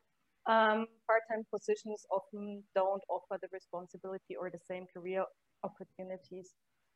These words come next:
like they do in full-time. Because of course, full-time often includes overhours. We all know that. Um, so the idea was born that I wanted to, um, have a closer look at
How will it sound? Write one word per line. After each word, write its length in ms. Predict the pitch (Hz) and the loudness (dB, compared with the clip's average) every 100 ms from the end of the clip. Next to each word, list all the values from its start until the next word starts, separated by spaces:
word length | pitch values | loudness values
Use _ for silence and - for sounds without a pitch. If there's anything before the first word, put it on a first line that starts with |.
| _ | _
like 260 | 202 208 208 | 4 4 2
they 100 | 233 | -4
do 180 | 254 240 | 0 2
in 180 | 254 | 2
full-time. 500 | 254 269 262 - 151 - _ _ _ | 6 6 6 -2 -20 -20 _ _ _
Because 320 | 202 - 202 | -20 -16 -14
of 80 | 208 - | -12 -12
course, 280 | 226 226 - | -12 -12 -10
full-time 440 | - 262 - 254 254 226 | -6 -6 -8 -10 -10 -10
often 260 | 214 - | -10 -10
includes 460 | 208 208 208 220 - - | -12 -8 -8 -8 -10 -4
overhours. 560 | 165 156 - - - _ _ | -2 0 -2 -6 -10 _ _
We 80 | 190 - | -18 -16
all 120 | 185 | -12
know 180 | 160 - | -12 -12
that. 100 | - _ _ _ - - - - - | -16 _ _ _ -20 -18 -16 -16 2
Um, 420 | 277 269 269 269 - _ | 4 6 6 2 -2 _
so 400 | - - 254 254 | -2 10 12 12
the 140 | 262 | 12
idea 300 | 214 214 254 | 10 10 10
was 180 | 247 247 - | 10 8 4
born 200 | 220 233 | 4 4
that 140 | 233 220 | 2 2
I 60 | |
wanted 300 | 214 214 220 - - | 0 -2 -4 -6 -8
to, 80 | 226 214 208 196 | -4 -2 -2 -4
um, 280 | 196 196 196 - | -4 -6 -8 -8
have 100 | 190 - | -6 -6
a 60 | 208 - | -8 -2
closer 340 | 190 208 226 202 | -2 -2 -6 -6
look 140 | 208 - | -6 -6
at 80 | 196 | -6